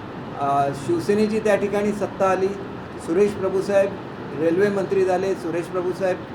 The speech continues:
chemical and फर्टिलायझरचे मंत्री झाले, वनमंत्री झाले. म्हणजे ज्या ज्या लोकांची पदं येतात,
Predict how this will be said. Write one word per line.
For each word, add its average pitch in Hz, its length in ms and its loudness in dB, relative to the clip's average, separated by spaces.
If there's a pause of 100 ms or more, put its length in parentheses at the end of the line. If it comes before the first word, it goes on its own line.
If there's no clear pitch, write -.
(380)
chemical 190 320 2
and 208 100 0
फर्टिलायझरचे 190 1120 0
मंत्री 180 380 2
झाले, 180 340 2 (560)
वनमंत्री 208 600 4
झाले. 185 340 0 (520)
म्हणजे 196 240 2 (380)
ज्या 147 200 0
ज्या 208 280 4 (240)
लोकांची 202 540 -2 (220)
पदं 170 180 2
येतात, 156 380 2